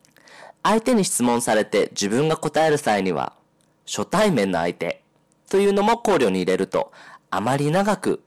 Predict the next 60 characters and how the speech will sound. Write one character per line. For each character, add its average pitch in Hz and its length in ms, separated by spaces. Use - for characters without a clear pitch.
自 98 120
分 98 220
の 95 100
ビ 113 100
ジ 143 100
ネ 123 100
ス 98 140
の 98 60
説 117 260
明 113 160
を 117 80
し 120 140
す - 140
ぎ 156 140
て 151 140
も 202 320
好 107 200
印 101 140
象 104 180
に 143 80
は 165 100
な 90 120
り 92 80
ま 82 100
せ 82 140
ん。 64 120
ま 123 180
ず 104 120
は 123 260
十 143 280
五 110 160
秒。 - 280
十 175 220
五 196 160
秒 190 120
程 190 280
度 165 100
で - 280
相 143 180
手 180 120
に 143 80
自 104 180
分 131 160
の 139 100
ビ 139 140
ジ 131 100
ネ 117 100
ス - 140
が - 240
し - 180
っ - 60
か 240 140
り 214 80
と - 180
伝 107 240
わ 104 100
る 104 100
よ 95 140
う 82 40
に、 - 160